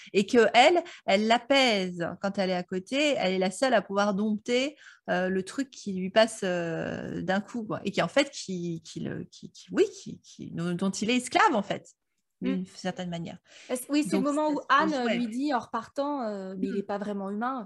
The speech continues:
Speaker 2: Enfin, non, il est pas vraiment humain. Et elle se fait la remarque que oui, c'est ça, elle l'appelle le passager, en fait.
Speaker 1: Mm.
Speaker 2: C'est vrai. Mais le seul contrepoint à tous ces gens, euh, qui sont liés, euh, euh, à, à des, qui sont pris dans des situations où ils peuvent pas se libérer,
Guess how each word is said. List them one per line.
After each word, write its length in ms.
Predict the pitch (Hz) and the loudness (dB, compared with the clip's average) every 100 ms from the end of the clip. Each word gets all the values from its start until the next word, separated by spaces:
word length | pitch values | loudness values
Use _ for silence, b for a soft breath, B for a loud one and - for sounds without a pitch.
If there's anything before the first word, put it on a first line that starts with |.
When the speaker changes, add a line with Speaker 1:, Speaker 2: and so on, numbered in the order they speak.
| 196 | -12
Speaker 2:
Enfin, 120 | 190 | -8
non, 200 | 208 202 | -6 -6
il 120 | 196 | -10
est 20 | |
pas 160 | 190 226 | -6 -6
vraiment 280 | 220 220 202 | -4 -6 -6
humain. 280 | 202 233 294 | -6 -4 -4
Et 40 | |
elle 100 | 190 | -6
se 80 | 185 | -8
fait 100 | 214 | -8
la 120 | 202 | -8
remarque 260 | 190 226 - | -8 -10 -10
que 60 | |
oui, 260 | 202 214 214 | -10 -10 -12
c'est 140 | - | -14
ça, 160 | 185 196 190 | -14 -12 -10
elle 60 | |
l'appelle 300 | 185 175 233 | -12 -10 -10
le 100 | 220 202 | -10 -10
passager, 500 | 196 - 196 196 185 | -14 -14 -14 -12 -16
en 80 | |
fait. 160 | 175 - _ _ _ _ | -18 -20 _ _ _ _
Speaker 1:
Mm. 180 | 269 226 - | -6 -6 -6
Speaker 2:
C'est 100 | - | -10
vrai. 200 | 240 233 226 B B | -8 -8 -12 B B
Mais 180 | 277 269 | 2 4
le 140 | 302 | 4
seul 180 | 302 466 466 | 4 2 2
contrepoint 560 | 453 415 403 403 403 392 | -2 -2 -4 -2 -2 0
à 80 | 294 | -2
tous 200 | - 370 | -6 -10
ces 240 | - 339 | -4 -4
gens, 400 | 302 330 339 330 | -2 -2 0 -2
euh, 60 | 247 | -4
qui 160 | 240 247 | -8 -14
sont 260 | - 277 | -8 -6
liés, 560 | 262 254 285 311 302 269 | -4 -2 -2 -2 0 0
euh, 400 | 220 208 202 196 - b b b b b | -2 -6 -8 -12 -16 b b b b b
euh, 220 | - 214 - | -2 -2 0
à, 100 | 220 | -2
à 280 | - 220 202 | -4 -6 -6
des, 420 | 208 202 196 185 | -6 -6 -6 -8
qui 80 | - | -12
sont 160 | - 226 | -10 -6
pris 140 | 294 | -4
dans 100 | 254 | -4
des 100 | 214 | -6
situations 560 | 208 - - 233 - 262 | -8 -10 -8 -8 -8 -10
où 60 | |
ils 80 | 233 | -10
peuvent 160 | 196 - | -12 -10
pas 120 | 220 | -10
se 120 | - | -8
libérer, 340 | 208 202 214 | -8 -6 -4